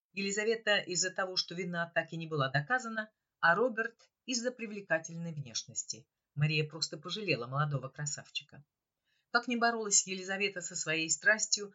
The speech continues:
поделать с собой ничего не могла. Стоило Дадли появиться рядом, как разумная королева становилась глупой пустышкой. Брать себя в руки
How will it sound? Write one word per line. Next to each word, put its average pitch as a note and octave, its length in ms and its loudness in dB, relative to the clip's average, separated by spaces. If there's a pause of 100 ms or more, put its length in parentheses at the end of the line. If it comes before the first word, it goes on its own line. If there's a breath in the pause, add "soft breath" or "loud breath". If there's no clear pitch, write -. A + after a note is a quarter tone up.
(160 soft breath)
поделать G3+ 640 -2
с - 140 -2
собой F3+ 280 -2
ничего E3 580 -2
не D3 120 4
могла. B2 420 -4 (480)
Стоило E3+ 480 -2
Дадли D3+ 340 6
появиться D3 480 0
рядом, G3+ 400 2 (260)
как F#3 140 0
разумная A3+ 480 6
королева G#3+ 460 4
становилась E3+ 580 -4
глупой G3+ 380 -6
пустышкой. - 720 -8 (560)
Брать D#3 300 2
себя C#3+ 240 2
в - 20 -2
руки F#3+ 400 -6